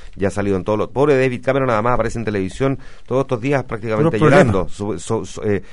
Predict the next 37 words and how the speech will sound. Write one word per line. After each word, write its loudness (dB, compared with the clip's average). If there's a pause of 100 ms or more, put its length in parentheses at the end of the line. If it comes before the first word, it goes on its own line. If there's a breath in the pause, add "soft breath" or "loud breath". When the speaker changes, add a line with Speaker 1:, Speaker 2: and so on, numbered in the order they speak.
(160 soft breath)
Speaker 1:
su-, -2
en, -2
en 0
súplica 0
tras 0
súplica, 0
porque -4
entre -4
los 0
escoceses -4
y -4
lo -4
que -2
ocurrió -2
con -2
el -2
británico -2
que -2
finalmente, -2
bueno, -2
fue -2
lamentablemente -2
decapitado, 0 (480 loud breath)
eh, 2
para 4
él 4
este -2
tema, 2
eh, 0
es -6
particularmente -2
complejo 0
porque -2
hay 4
muchos 4
británicos -2
que 0